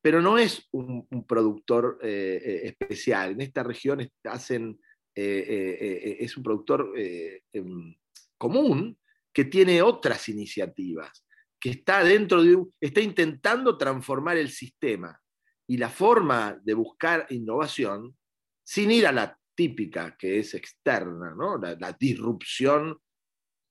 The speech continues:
para transformar algo generalmente viene de afuera, ¿no? Hacerla de adentro es muy difícil, pero ellos tienen esa luz, ¿eh? Eh, que esa, esa necesidad de buscar. Hay un tema que especialmente me llamó la atención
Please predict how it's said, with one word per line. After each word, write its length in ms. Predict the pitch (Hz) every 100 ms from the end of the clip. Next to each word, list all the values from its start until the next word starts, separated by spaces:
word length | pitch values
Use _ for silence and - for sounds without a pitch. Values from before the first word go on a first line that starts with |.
| -
para 200 | 107 101
transformar 680 | 107 104 - 104 110 120 117
algo 420 | 127 135 139 127
generalmente 760 | - 185 156 151 139 165 147
viene 280 | 131 135 123
de 100 | 107
afuera, 640 | 95 - 180 135 95 82 82
¿no? 240 | 139 156 _ _ -
Hacerla 400 | 107 - 185 170
de 60 | 117
adentro 460 | 107 135 151 131
es 40 | 107
muy 300 | 135 214 165
difícil, 600 | 139 226 170 - - - _ -
pero 160 | 208
ellos 160 | 226 -
tienen 400 | 240 240 151 120
esa 260 | 107 - 110
luz, 560 | 147 135 - - - _ _ -
¿eh? 280 | 151 208 -
Eh, 160 | 101 -
que 120 | 120
esa, 280 | - 110 - _ -
esa 240 | 127 143
necesidad 500 | 135 127 120 143 156
de 100 | 123
buscar. 640 | 107 - - 143 95 85 _ _ _ _ _ _ _
Hay 160 | 170 165
un 220 | 165 139
tema 320 | 156 127 117
que 80 | -
especialmente 580 | - 113 143 127 135 117
me 80 | 110
llamó 160 | 113
la 80 | 127
atención 480 | 107 101 - 135